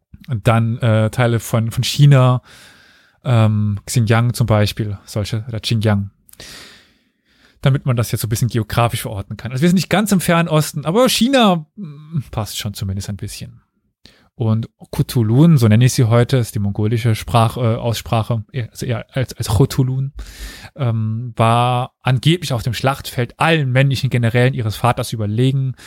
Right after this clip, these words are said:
und zeigte sowohl die Möglichkeiten als auch die Grenzen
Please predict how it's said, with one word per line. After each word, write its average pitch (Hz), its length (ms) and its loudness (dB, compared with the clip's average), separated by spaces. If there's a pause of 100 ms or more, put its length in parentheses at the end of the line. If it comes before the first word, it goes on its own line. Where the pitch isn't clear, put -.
(220)
und 120 140 -8
zeigte 120 260 -2
sowohl 113 320 2
die 113 120 0
Möglichkeiten 117 680 -2
als 113 100 -8
auch 117 40 -4
die - 140 -12
Grenzen 143 600 -2